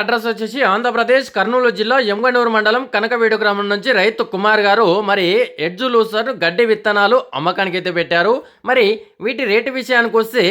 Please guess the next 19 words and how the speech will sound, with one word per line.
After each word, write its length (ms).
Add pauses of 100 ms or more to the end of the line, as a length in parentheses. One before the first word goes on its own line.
(200)
కేజీ 380
వచ్చేసి 400 (260)
నాలుగు 280
వందలుగా 400
చెప్తున్నారు. 520 (360)
మరి 160 (460)
రైతు 340
దగ్గర 260 (380)
మొత్తం 260 (160)
డెబ్బై 240 (140)
కేజీల 340
వరకు 260 (360)
అందుబాటులో 500
ఉన్నాయి. 320 (640)
మేకలు, 420 (220)
గొర్రెలు, 360 (200)
కుందేలు, 440 (300)
పాడి 320
పరిశ్రమకు 580